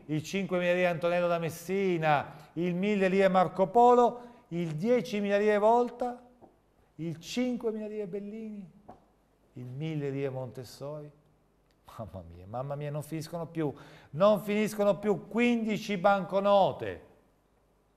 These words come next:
E allora qui voglio, voglio un'immagine mia, anche così.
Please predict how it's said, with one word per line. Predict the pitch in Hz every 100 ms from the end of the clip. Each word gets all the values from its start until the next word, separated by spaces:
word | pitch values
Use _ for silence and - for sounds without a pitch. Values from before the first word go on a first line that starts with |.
| _ _ _ _ -
E |
allora | 135 160 160
qui | 170
voglio, | 151 143 135 127 127 - - _ _ _
voglio | 110 143 156 151 143
un'immagine | 147 139 143 131 113 95 82 95
mia, | 98 101 95 92
anche | 113 113 131
così. | 110 85 80 -